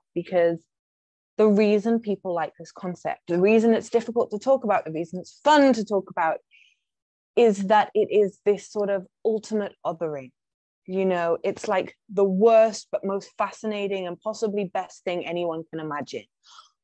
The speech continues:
A holy prostitute, a woman who's having sex, but she's also operating a religious function. We can have religious sex. You know,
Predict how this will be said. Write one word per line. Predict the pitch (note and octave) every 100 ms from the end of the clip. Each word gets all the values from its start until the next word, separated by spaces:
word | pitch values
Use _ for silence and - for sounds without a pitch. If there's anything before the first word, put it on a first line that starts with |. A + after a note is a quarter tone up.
| -
A |
holy | D3+ - A3 A#3+ A3
prostitute, | - G#3 G3+ A#3+ A#3 B3 C4 - - - _ -
a |
woman | F3+ C#4 D4 C#4+
who's | A#3 A3
having | A#3 A#3
sex, | G#3 B3 B3+ -
but | -
she's | - G3+
also | A3+ B3 A#3+
operating | A3 A3+ A3+ A3
a | G3
religious | F3 G3+ B3 A#3
function. | C4+ B3 C#4+ B3+ - - _ _
We | -
can | D4 F4
have | D#4 C4
religious | C4 C4+ B3+ A3
sex. | - G3+ - - _ _
You | A3 B3
know, | G#3